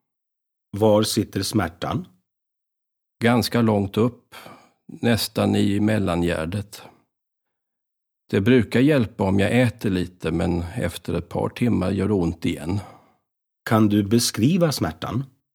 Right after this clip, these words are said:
Speaker 2: Det är som en molande värk. Ibland kan det nästan kännas som om jag var hungrig.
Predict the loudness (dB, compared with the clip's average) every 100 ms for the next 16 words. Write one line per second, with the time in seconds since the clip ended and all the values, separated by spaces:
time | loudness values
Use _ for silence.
0 | _ _ _ _ 0 2 2 2 2 4
1 | 2 2 2 2 4 2 0 -4 -2 -2
2 | -2 -4 -4 -6 -10 _ -18 -18 -20 -20
3 | _ _ _ _ -4 0 0 2 -2 -2
4 | -4 -2 -2 -2 -4 -6 -2 -2 -2 -4
5 | -4 -2 0 -2 -2 -2 0 0 -2 -4
6 | -6